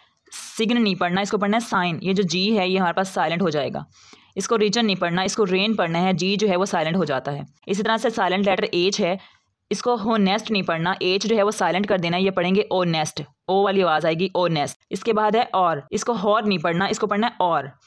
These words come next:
इसके बाद है weather, ये जो एच है ये silent हो जाता है, weather नहीं पढ़ते हम, इसको पढ़ते हैं weather। इसके बाद silent K है,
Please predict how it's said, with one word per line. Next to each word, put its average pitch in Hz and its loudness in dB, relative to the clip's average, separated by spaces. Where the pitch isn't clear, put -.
इसके 202 -4
बाद 220 2
है 247 6
weather, 170 0
ये 175 0
जो 202 0
एच 196 2
है 220 2
ये 220 4
silent 180 0
हो 175 2
जाता 151 0
है, 160 -2
weather 185 0
नहीं 202 2
पढ़ते 165 -2
हम, 185 2
इसको 185 -2
पढ़ते 185 -2
हैं 226 2
weather। 160 0
इसके - -4
बाद 226 2
silent 190 0
K 196 4
है, 196 0